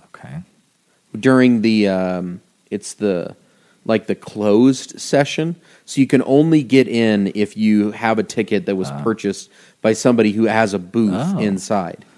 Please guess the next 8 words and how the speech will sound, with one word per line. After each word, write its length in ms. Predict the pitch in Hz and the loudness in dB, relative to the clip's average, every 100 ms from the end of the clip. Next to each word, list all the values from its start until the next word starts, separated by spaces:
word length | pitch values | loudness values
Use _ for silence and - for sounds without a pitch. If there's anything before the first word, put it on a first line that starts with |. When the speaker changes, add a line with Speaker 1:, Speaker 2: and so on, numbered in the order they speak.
| _ _ _ - | _ _ _ -4
Speaker 1:
And 120 | 110 | 0
Speaker 2:
Um, 240 | 104 92 | 0 0
Speaker 1:
a 20 | 92 | 2
hundred 520 | 95 92 90 76 - | 2 4 2 0 -12
free 340 | - 92 87 | -8 0 0
beer 260 | 78 80 80 | 0 -2 -2
shots 340 | - 71 - | -4 -10 -8
later. 360 | 76 85 62 | -6 -6 -8